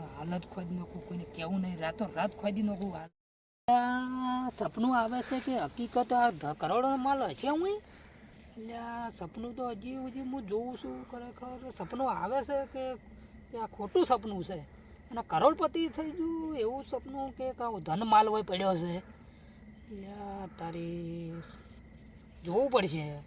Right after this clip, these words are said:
આ સપનું આખો દાડી આવે છે તો કોઈ લગભગ કોઈ ક્ષેત્રમાં કોક હશે તો ખરી જ. ખોદવો તો પડશે જ મને. અને કરોડપતિ થઈ જવું રાતો રાત.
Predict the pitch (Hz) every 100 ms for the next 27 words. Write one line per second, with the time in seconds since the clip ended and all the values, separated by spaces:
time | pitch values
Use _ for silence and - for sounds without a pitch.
0 | - - - - - 180 240 254 247 233
1 | 262 254 240 294 220 240 220 233 214 233
2 | 226 220 196 208 226 226 214 - 185 202
3 | 214 220 202 185 135 - 180 180 - 170
4 | 160 147 - - - - - - - -
5 | - - 165 202 208 175 160 156 - 175
6 | 165 151 143 123 - 214 170 - 170 175
7 | 165 160 170 160 180 196 175 170 185 165
8 | 180 311